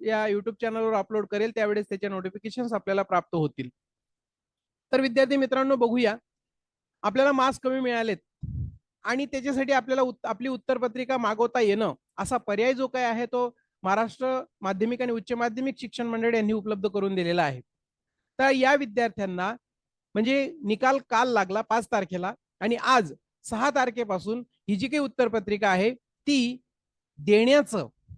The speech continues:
त्या ठिकाणी, अ, मंडळाने ठरवलेलं आहे. इथं स्पष्ट म्हटलेलं आहे की, गुणपडताळणीसाठी व उत्तरपत्रिका छायाप्रतीसाठी मंगळवार दिनांक सहा पाच दोन हजार पंचवीस ते मंगळवार दिनांक वीस पाच दोन हजार पंचवीस पर्यंत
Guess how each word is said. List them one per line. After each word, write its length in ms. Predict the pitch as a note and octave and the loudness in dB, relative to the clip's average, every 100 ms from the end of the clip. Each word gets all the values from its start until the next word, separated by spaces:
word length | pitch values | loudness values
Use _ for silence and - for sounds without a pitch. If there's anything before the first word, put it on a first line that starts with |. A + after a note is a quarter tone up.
| - _ - | -20 _ -4
त्या 120 | B3 | -2
ठिकाणी, 580 | A#3+ A3 A#3+ B3+ C4+ C#4 _ _ C#4 | -2 0 0 0 -4 -10 _ _ -10
अ, 180 | A#3+ G#3+ | 0 0
मंडळाने 500 | G#3 G#3 A3 A#3 B3 | 2 0 2 2 0
ठरवलेलं 460 | A#3+ G#3 G3 F3+ D#3+ | -2 -2 -2 -2 -2
आहे. 200 | B2 B2 _ _ _ _ _ _ _ - | -4 -10 _ _ _ _ _ _ _ -6
इथं 160 | A#3+ | -2
स्पष्ट 320 | C#4 C#4 C4+ D4 | 0 0 0 2
म्हटलेलं 400 | C#4+ A#3+ C4+ C#4 | 0 2 2 4
आहे 260 | C4 B3+ | 4 2
की, 100 | C4+ | -2
गुणपडताळणीसाठी 880 | C4 C4 B3+ A#3+ B3+ C4 A#3+ A#3+ A#3+ | -4 -4 -2 -2 -2 -2 0 0 0
व 80 | B3+ | 0
उत्तरपत्रिका 720 | B3+ G#3+ B3+ B3 A#3+ A#3 B3 A#3+ | 0 0 -2 0 -4 -4 -4 -2
छायाप्रतीसाठी 800 | A#3 A3+ A3+ A3 B3 A3 A3 A#3+ | 0 0 0 -6 -6 -6 -2 -2
मंगळवार 480 | G#3+ G3+ G#3+ A#3 B3 | -2 -2 0 2 0
दिनांक 340 | A#3 A#3 A3+ | 0 -2 -4
सहा 260 | A3 A3 A3 | -4 -2 0
पाच 260 | - A3+ | 0 0
दोन 160 | G#3+ G#3+ | 0 -2
हजार 260 | G#3+ G#3+ G#3+ | 0 -2 -2
पंचवीस 360 | G3+ G3 C4 B3+ | -4 -4 -6 -2
ते 60 | B3+ | -2
मंगळवार 460 | A#3 A3 A3+ A3+ G#3 | 0 0 2 2 2
दिनांक 340 | G#3 A3 G#3+ | 0 0 -2
वीस 340 | G#3+ G3+ A#3 - | -2 -4 -4 0
पाच 160 | A3+ | 0
दोन 180 | G3+ G#3 | 2 0
हजार 220 | G3+ G#3 | 2 0
पंचवीस 380 | - F#3+ F3 A#3+ - | 0 -6 -6 -6 -4
पर्यंत 300 | G#3 G#3 | -2 0